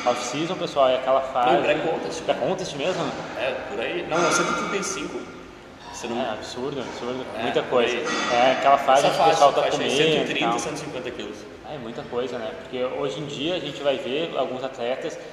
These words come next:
Speaker 1: se eu não me engano, até nesse último mister Olympia que teve, os caras subiram com cento e quinze, cento e vinte, caras, os caras não sobem mais,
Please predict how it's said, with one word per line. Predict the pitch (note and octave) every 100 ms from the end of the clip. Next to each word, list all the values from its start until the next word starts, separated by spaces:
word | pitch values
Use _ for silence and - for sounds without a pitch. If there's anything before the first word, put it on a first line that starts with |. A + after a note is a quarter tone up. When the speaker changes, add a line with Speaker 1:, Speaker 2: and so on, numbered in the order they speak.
| - -
Speaker 1:
se | F3
eu |
não | F#3+
me |
engano, | E3 D#3+ F#3+
até | E3+ - D3
nesse | F3+ - E3+
último | E3+ F#3
mister | F3 E3 E3
Olympia | C#3+ B2 D#3 E3+
que | C#3+
teve, | - B2+ D3 - C#3 - - - -
os | -
caras | B2 B2+ D3+ D3+ C#3 B2 - - -
subiram | - - - C3+ A2+ B2+ D#3+
com | D#3
cento | - C3 D3+
e |
quinze, | - A2 C3+ C#3
cento | - A2+
e | A#2
vinte, | A2+ B2+ - A2+
caras, | A2 A#2
os | B2+ -
caras | B2+
não | D3+
sobem | - E3 D3+
mais, | C3